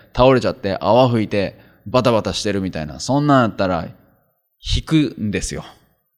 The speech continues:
「えー？」みたいな。「何これ？」みたいな。「今までと違う」みたいな。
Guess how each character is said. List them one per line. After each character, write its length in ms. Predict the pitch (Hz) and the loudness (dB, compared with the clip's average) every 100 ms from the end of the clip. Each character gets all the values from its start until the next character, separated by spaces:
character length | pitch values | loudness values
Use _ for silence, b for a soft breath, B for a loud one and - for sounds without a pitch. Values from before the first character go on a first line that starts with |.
| _ - | _ 2
「え 340 | 151 165 156 | 4 4 2
ー？」 20 | 147 | -4
み 80 | |
た 120 | - - | -8 -12
い 60 | |
な。 160 | - - _ _ _ _ - | -14 -20 _ _ _ _ -10
「何 280 | 185 165 | -2 -2
こ 120 | 156 139 | 0 -2
れ？」 180 | 113 95 | -4 -8
み 60 | |
た 80 | - | -14
い 80 | - | -20
な。 100 | - _ _ _ _ _ _ _ _ _ _ _ _ _ _ _ _ | -20 _ _ _ _ _ _ _ _ _ _ _ _ _ _ _ _
「今 240 | - 135 147 | 0 4 6
ま 120 | 160 | 6
で 60 | 131 | 4
と 80 | 135 | 0
違 200 | - 139 147 139 | 0 2 4 4
う」 40 | 113 | 2
み 100 | 90 | -6
た 120 | 85 | -12
い 40 | |
な。 140 | - | -18